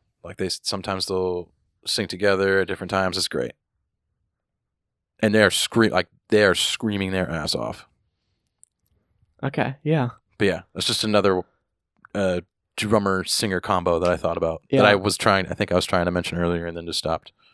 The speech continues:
Speaker 1: 'cause I was talking about Anderson .Paak.
Speaker 2: Yeah, my edible just kicked in.
Speaker 1: Nice.
Speaker 2: Just now.
Speaker 1: Take another sip, dog.
Speaker 2: <laughs> Yeah, I will take it.
Speaker 1: <laughs>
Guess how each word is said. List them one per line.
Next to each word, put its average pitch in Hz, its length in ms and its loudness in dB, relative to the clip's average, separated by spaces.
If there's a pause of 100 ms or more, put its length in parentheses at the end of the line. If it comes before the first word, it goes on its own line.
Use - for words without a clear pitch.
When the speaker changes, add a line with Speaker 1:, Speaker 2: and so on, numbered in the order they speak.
(520)
Speaker 1:
'cause 90 120 -8
I - 20 2
was 87 100 0
talking 87 240 -4
about 87 300 -6 (180)
Anderson 87 300 -8
.Paak. 85 240 -6
Speaker 2:
Yeah, 135 120 -2
my 170 200 4
edible 139 400 2
just 120 440 -2
kicked - 280 -10
in. 98 260 -8 (480)
Speaker 1:
Nice. 90 380 -2
Speaker 2:
Just 123 280 -2
now. 135 260 0 (340)
Speaker 1:
Take 370 180 6
another 104 180 4
sip, 98 280 4
dog. 98 320 6
Speaker 2:
<laughs> 277 720 6
Yeah, 143 160 6
I 131 80 8
will 127 160 4
take 123 140 2
it. - 500 -2
Speaker 1:
<laughs> - 60 -20